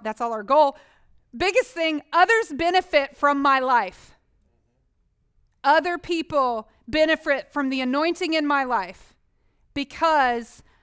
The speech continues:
I think hopeful thoughts and I'm full of hope and I do God things,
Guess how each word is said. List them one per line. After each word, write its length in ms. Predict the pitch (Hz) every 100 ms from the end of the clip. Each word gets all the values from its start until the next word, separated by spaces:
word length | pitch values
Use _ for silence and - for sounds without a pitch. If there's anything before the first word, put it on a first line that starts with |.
| _
I 160 | 254 285
think 280 | 294 277 -
hopeful 460 | 311 302 - 311 285
thoughts 640 | 285 247 226 - - - _ _ _ _ -
and 160 | 240 247
I'm 120 | 247
full 320 | - 311 302
of 120 | 294
hope 420 | - 285 240 240 - _ -
and 160 | 240
I 80 | 247
do 240 | 233 320 294
God 380 | 285 277 262
things, 560 | - 262 240 226 226